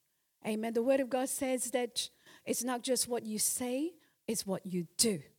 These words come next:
Amen. What you're doing now, what I'm inviting you to do,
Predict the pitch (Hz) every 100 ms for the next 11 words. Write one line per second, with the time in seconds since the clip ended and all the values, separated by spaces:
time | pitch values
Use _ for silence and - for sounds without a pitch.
0 | _ _ _ _ _ 214 214 220 233 208
1 | 214 196 - 277 285 262 220 208 214 226
2 | 208 196 175 233 254 - 247 226 220 226
3 | 190 196 190